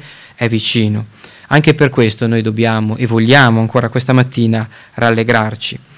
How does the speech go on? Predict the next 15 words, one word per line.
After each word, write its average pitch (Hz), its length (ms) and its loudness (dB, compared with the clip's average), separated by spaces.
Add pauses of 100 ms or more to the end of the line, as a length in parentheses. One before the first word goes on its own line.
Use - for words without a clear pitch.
(560)
Allora, 160 440 6
questi 185 240 4
sono 160 220 4
solamente 165 440 2
alcuni 160 320 2
motivi 170 500 2
per 139 160 0
cui 147 260 4
come 143 260 2
credenti 160 580 0
possiamo 160 680 0
e 131 60 -2
vogliamo 143 440 2
rallegrarci 135 680 2
nel 131 400 2